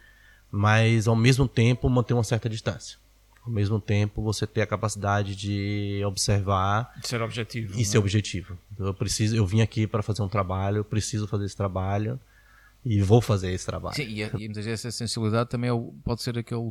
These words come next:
Speaker 3: ponto-chave que pode-nos abrir muitas portas para conseguirmos aceder a, a várias zonas que queremos fotografar, como também pode-nos fechar automaticamente as portas quase todas. Né? Tem, portanto, é essa,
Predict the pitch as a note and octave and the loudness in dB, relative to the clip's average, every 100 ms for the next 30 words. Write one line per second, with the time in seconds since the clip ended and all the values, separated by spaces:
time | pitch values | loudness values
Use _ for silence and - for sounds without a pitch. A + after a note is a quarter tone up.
0 | - A2+ A2 - - G#2+ A2+ A2+ B2+ - | 0 2 2 0 0 0 0 -4 -10 -18
1 | _ _ - B2+ A2 - _ _ - A#2+ | _ _ 0 2 2 -4 _ _ 2 4
2 | A#2 A#2+ A2+ A2 C3 A#2+ A#2 - A#2 G#2+ | 4 4 4 4 2 0 -6 -4 -4 -4
3 | - - - G#2 G#2 - G#2+ G2 G#2 F#2+ | -6 -4 0 0 0 0 0 0 -2 -4
4 | - G#2 G2 F2+ _ _ _ _ _ _ | -2 -2 -4 -6 _ _ _ _ _ _
5 | - - F#2 F2 G2 F#2+ F2 - F2 G#2+ | -16 -10 -6 -2 -2 -2 -6 -10 -4 -2
6 | G2+ F#2+ - G2 F#2+ - F#2+ A2 A2+ A2 | -2 -4 -6 -4 -4 -4 -4 -4 -4 -4
7 | A2+ A2 A2 A#2 G#2+ - A2+ A2 A#2+ G#2+ | -4 -4 -4 -4 -4 -4 -4 -4 -6 -4
8 | A#2+ G#2+ A2 A2 - A#2 - G#2 G#2+ G#2+ | -2 -2 -2 -4 -4 -6 -6 -8 -8 -8
9 | - G2 F2+ - _ _ _ _ _ _ | -8 -8 -8 -14 _ _ _ _ _ _
10 | _ G#2 F#2+ A2+ - A2+ F#2+ G2+ G#2 - | _ -6 -2 -4 -2 -4 -2 -4 -4 -6